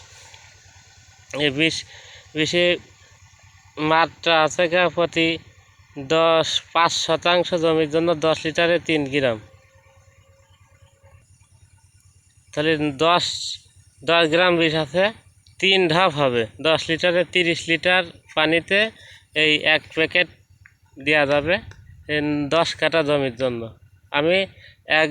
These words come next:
বিঘিতে দেব এক একটা প্যাকেট। গতকালকে পনেরো কাঠা দিছি এক প্যাকেট। আর আপনার সাথে এই যে বেলেমিক্স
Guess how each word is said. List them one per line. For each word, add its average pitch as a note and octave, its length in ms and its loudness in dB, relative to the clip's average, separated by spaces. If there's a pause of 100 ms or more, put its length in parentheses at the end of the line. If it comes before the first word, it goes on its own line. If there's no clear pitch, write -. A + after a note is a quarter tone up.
বিঘিতে E3+ 360 0
দেব E3+ 200 0 (200)
এক D3 100 -4
একটা E3 360 -2 (920)
প্যাকেট। F3+ 400 0 (1700)
গতকালকে E3+ 580 2
পনেরো D#3+ 320 0
কাঠা D3+ 180 0
দিছি C#3+ 300 -6
এক C#3 180 -2
প্যাকেট। C#3 320 -2 (360)
আর D3+ 200 0
আপনার D3 300 0
সাথে D3+ 260 -2 (100)
এই E3 60 0
যে E3+ 140 0 (260)
বেলেমিক্স D#3 460 0